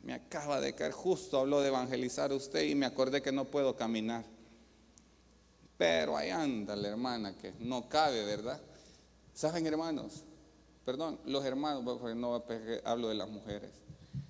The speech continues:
No podemos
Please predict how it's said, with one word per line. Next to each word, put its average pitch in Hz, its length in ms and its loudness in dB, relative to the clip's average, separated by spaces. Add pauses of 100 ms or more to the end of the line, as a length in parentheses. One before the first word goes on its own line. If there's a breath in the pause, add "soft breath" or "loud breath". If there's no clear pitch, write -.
(1900 loud breath)
No 131 180 -2
podemos 131 760 -2